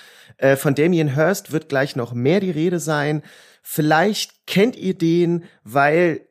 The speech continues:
er mal einen Hai in Formaldehyd eingelegt hat. Ähm, übrigens ist dieser Hai dann, äh, verwest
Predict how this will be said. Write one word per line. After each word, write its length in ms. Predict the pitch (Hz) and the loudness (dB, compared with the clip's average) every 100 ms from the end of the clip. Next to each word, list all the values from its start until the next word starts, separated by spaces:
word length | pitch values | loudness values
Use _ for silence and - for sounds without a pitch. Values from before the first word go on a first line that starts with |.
| - | -2
er 220 | 143 151 | 0 2
mal 520 | 151 135 139 147 151 - | 0 -2 0 0 0 0
einen 420 | 131 123 123 - | -2 0 -2 -4
Hai 260 | 135 180 | 0 2
in 200 | 180 143 | 0 -2
Formaldehyd 880 | - - 160 170 - 123 110 107 - | -6 -2 0 0 0 -4 -4 -6 -8
eingelegt 540 | 95 101 98 98 - - | -8 -6 -6 -8 -10 -8
hat. 340 | 98 - - _ _ _ _ _ | -8 -10 -18 _ _ _ _ _
Ähm, 480 | 131 123 123 127 - - | 0 2 0 -2 -4 -2
übrigens 380 | 180 202 175 | 0 2 0
ist 320 | - 202 - 156 | -2 -4 -4 -6
dieser 380 | 156 147 131 | -2 0 0
Hai 240 | 123 139 170 | 0 0 0
dann, 400 | 147 135 143 143 | 0 0 0 -2
äh, 240 | - 127 | 0 0
verwest 720 | 127 135 107 127 233 - - | 0 -4 -2 -4 -4 -8 -12